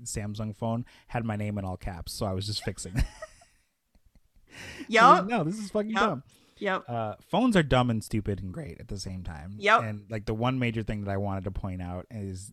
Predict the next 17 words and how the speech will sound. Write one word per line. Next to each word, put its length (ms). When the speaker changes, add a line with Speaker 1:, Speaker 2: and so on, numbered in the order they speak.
Speaker 1:
something 360
that 120
I'm 160
sure 400
all 220
of 100
you 140
that 100
are 100
listening 400
have 180
heard 260
at 80
one 220
point 200
or 120
another. 420